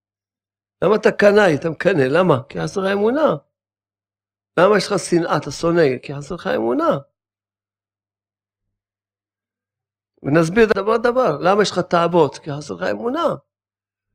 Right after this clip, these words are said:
יוצא שאדם שמת-, עושה, שמבין את הדעת הנפלאה הזאת, אז הווידוי שלו מביא אותו לאמונה.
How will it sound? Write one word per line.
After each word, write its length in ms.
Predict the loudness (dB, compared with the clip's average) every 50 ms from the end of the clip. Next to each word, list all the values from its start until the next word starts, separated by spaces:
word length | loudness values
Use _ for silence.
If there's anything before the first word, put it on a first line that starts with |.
| _ _ _ _ _ _ _ _ _ _ _ _ _ _
יוצא 220 | -6 -6 -4 -2 -2
שאדם 380 | 0 0 2 2 2 2 0
שמת-, 320 | 0 -4 -4 -6 -6 -4 -4
עושה, 280 | -6 -6 -2 0 0 0 0 -2 -8 _ _ _ _ _ _ _ _ _ _ _ _ _ _ _ _ _ _
שמבין 540 | -12 -6 -4 0 2 2 4 4 4 4 4
את 60 | 4
הדעת 380 | 2 2 4 4 4 4 2 0
הנפלאה 480 | -2 -2 -2 -6 -6 -4 -2 0 2 2
הזאת, 300 | 0 0 -4 -6 -4 -4 -6 -6 -8 _ _ _ _ _ _ _ _ _ _ _ _ _ _ _ _ _ _ _
אז 140 | -2 0 0
הווידוי 420 | 0 0 0 0 0 2 2 2
שלו 400 | 4 4 2 4 4 4 2 2
מביא 260 | 2 0 0 0 0
אותו 200 | 0 0 -2 -4
לאמונה. 460 | -2 -2 -2 -4 -4 -6 -4 -2 -2